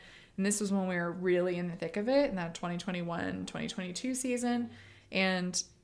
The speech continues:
they're just so fun to have on, and talking about the version from the sixties and the new Spielberg version was just a delight.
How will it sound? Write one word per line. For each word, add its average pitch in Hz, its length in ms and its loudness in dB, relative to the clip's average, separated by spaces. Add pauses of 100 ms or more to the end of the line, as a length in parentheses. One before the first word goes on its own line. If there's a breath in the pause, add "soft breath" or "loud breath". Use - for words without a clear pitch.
(360)
they're 220 200 6
just 349 400 0
so 180 240 4
fun 175 560 0 (260)
to 202 100 -4
have 180 260 0
on, 180 500 0
and 190 500 -4
talking 185 380 0
about 180 400 2 (440 loud breath)
the 175 560 0 (500)
version 196 380 4
from 180 160 -2
the 170 80 -2
sixties 247 840 -2
and 202 480 2
the 175 360 2
new 277 400 4
Spielberg 233 580 4
version 196 580 0 (220)
was 202 160 0
just 190 240 -2
a 175 60 0
delight. 95 500 -2